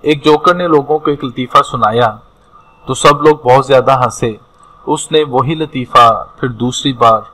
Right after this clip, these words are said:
और तीसरी बार सुनाया तो कोई भी ना हंसा। तो फिर उस जोकर ने एक बहुत ही खूबसूरत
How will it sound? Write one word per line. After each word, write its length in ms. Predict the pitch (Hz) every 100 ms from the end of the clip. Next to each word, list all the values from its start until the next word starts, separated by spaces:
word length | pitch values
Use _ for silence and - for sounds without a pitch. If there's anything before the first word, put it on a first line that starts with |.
| -
और 140 | - -
तीसरी 360 | 156 156 156 139
बार 360 | 113 110 110 - _
सुनाया 600 | - 113 104 110 104 - _ _ _ _ _
तो 80 | -
कोई 280 | - 156 165
भी 160 | 143
ना 160 | 135 113
हंसा। 440 | 113 110 - - - - _ _ - - - - - -
तो 60 | 170
फिर 140 | -
उस 220 | 202 -
जोकर 300 | 156 147 165
ने 100 | 165
एक 140 | 160 131
बहुत 280 | 131 131
ही 40 | 156
खूबसूरत 540 | - 135 - 123 123